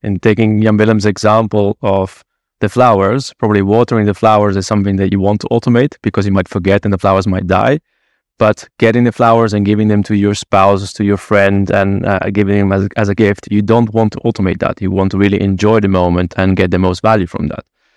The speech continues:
So that's something not to automate. And it's a bit of a romantic example, but also in the business environment,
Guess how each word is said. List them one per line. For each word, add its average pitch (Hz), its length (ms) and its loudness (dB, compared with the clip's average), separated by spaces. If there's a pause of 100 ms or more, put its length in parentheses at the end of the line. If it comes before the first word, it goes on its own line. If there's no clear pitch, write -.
(160)
So - 100 -8
that's 110 200 2
something 104 520 0
not 135 180 2 (120)
to - 80 -6
automate. - 540 -6 (720)
And 131 80 0
it's 120 100 0
a 117 60 2
bit 117 120 2
of 107 80 0
a 107 60 2
romantic 107 460 0
example, 120 400 0
but 101 120 -2
also 104 240 -4
in 101 80 -2
the 101 80 -2
business 123 380 -2
environment, 95 560 0